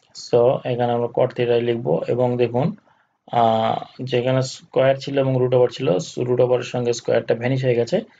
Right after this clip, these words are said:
শুধুমাত্র sin theta থাকবে। So এখানে লিখব cot theta into sin theta। তো এখন দেখুন বন্ধুরা, এই cot theta-র ভিতরে আবার কিন্তু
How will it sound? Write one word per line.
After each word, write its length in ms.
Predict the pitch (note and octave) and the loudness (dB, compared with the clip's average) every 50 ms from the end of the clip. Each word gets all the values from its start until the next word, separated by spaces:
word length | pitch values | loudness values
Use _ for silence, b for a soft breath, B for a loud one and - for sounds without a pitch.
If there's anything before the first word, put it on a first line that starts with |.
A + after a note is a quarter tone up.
| b b b | b b b
শুধুমাত্র 440 | - - C3+ C3+ C#3 C3+ C3 C#3+ D#3 | -6 -4 -2 0 2 2 2 0 0
sin 300 | E3 - - C3 A#2 A2 | -2 -2 -2 -2 -2 -2
theta 180 | A2+ A2 A2 G2+ | -4 -4 -4 -4
থাকবে। 240 | - - G#2+ A2 - | -6 -6 -8 -8 -8
So 200 | G#2+ - - A#2 | -6 -2 0 0
এখানে 220 | A2+ A2+ A#2 A#2 | 0 0 0 -2
লিখব 220 | A2+ A2+ A2+ A#2 A2+ - | 0 -2 -2 -2 -2 -2
cot 120 | C3 B2+ B2+ - | -2 -2 -2 -2
theta 240 | - B2 A#2 - A#2+ C3 C#3 C3+ | -6 -4 -2 0 0 0 0 -2
into 340 | A#2+ A2+ - B2 D3+ G#3 - - _ _ _ _ _ _ _ _ _ _ _ _ _ _ _ _ _ _ _ _ _ _ _ _ _ - | -4 -4 -2 -2 -2 -2 -4 -6 _ _ _ _ _ _ _ _ _ _ _ _ _ _ _ _ _ _ _ _ _ _ _ _ _ -16
sin 320 | - - C3 A2+ A2 A2 | -8 -6 -4 -4 -4 -6
theta। 220 | - A2 - - - - _ _ _ _ _ _ _ _ _ _ _ _ _ _ _ _ - | -10 -12 -10 -12 -12 -14 _ _ _ _ _ _ _ _ _ _ _ _ _ _ _ _ -8
তো 80 | E3 | -4
এখন 300 | D#3+ D#3 D3 D3 F3+ F3 | -2 0 0 2 2 2
দেখুন 280 | D#3+ D#3 D#3+ F3+ F#3 F3 | 2 0 0 -2 -2 -2
বন্ধুরা, 420 | C#3+ C3+ C3 C3 B2+ A#2+ B2 - - - | -2 0 0 0 0 0 -2 -2 -4 -4
এই 180 | D3 C#3+ C#3 | -4 -4 -4
cot 180 | C3+ - E3 E3 | -4 -4 -4 -4
theta-র 320 | - - D#3 D#3 D3 C#3 | -4 -4 -6 -4 -4 -4
ভিতরে 280 | B2+ C3 B2+ C3+ B2 B2 | -2 -2 0 2 2 2
আবার 200 | A#2+ A#2+ A#2+ A#2+ | 4 2 0 -2
কিন্তু 280 | C3 C3 B2+ C3 C3 | -4 -6 -6 -4 -6